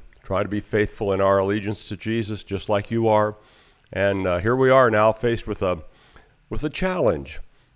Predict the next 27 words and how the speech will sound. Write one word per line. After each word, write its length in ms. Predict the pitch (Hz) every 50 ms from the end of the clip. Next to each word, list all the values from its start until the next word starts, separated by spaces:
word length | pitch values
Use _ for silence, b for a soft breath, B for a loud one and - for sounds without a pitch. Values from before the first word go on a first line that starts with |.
| _ _
And 320 | - 110 117 120 123 120
what 160 | 120 151 170 -
does 160 | 196 180 -
faith 320 | - 165 170 180 165 -
have 220 | 135 127 127 123 -
to 80 | 123 120
do 120 | 120 123
with 140 | 117 117 110
that 220 | 110 107 95 -
challenge? 540 | - - 135 120 110 92 87 85 87 - -
So 280 | - 120 120 117 107 b b b b b b b b b _ _ -
let 120 | - 160
me 100 | 208 208
give 180 | 180 208 202 185
you 120 | 175 156
a 20 | 147
little, 400 | 147 151 156 156 156 151 139 117 - - - _ _ _ _ _ _ _ _ _ _ - - _
a 80 | - 120
little, 360 | 139 147 156 160 151 147 139
um, 640 | 123 117 120 123 123 120 113 113 117 113 104 101 92 - _ _ _
introduction 600 | - - - 143 135 123 127 120 - - - 104
on 220 | 98 95 90 87 85
that, 300 | 87 85 87 98 98 98
how 160 | 101 92 95
should 200 | 92 - 101 95
I 80 | 95 92
say, 400 | - - - 95 98 101 101